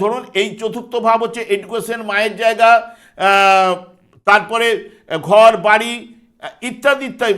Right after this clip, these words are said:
স্থাবর সম্পত্তি ইত্যাদিতে রবি এখানে ধরুন কারো অবস্থান করছে, তাহলে রবি অবস্থান করছে, বর্তমানে শনি এখানে গোচরে গেছে। সেই শনির দৃষ্টি রবির উপর পড়া মানে কি? তাহলে যদি রবি জন্মকালীন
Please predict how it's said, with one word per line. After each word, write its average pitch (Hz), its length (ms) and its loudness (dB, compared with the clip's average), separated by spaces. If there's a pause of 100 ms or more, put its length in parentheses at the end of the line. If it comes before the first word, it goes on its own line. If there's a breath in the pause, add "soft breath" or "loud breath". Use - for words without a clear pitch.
স্থাবর 208 340 0 (100)
সম্পত্তি 233 480 -6
ইত্যাদিতে 170 500 -4 (100)
রবি 202 240 -4
এখানে 226 260 -6
ধরুন 240 240 -4
কারো 180 140 -2 (100)
অবস্থান 131 400 -14
করছে, - 260 -20 (1400)
তাহলে 165 220 -4
রবি 208 160 -2 (100)
অবস্থান 247 320 -6
করছে, 240 180 -8 (100)
বর্তমানে 226 440 -6
শনি 226 220 -8
এখানে 233 260 -10
গোচরে 240 340 -4
গেছে। 180 200 -6 (1120)
সেই 233 200 0 (120)
শনির 220 280 -8 (100)
দৃষ্টি 233 260 -10
রবির 233 340 -4
উপর 226 140 -6 (120)
পড়া 226 200 2 (140)
মানে 247 160 -4 (100)
কি? 220 100 -10 (680)
তাহলে 220 220 2 (260)
যদি 202 180 -2 (120)
রবি 208 180 -2 (100)
জন্মকালীন 233 580 -2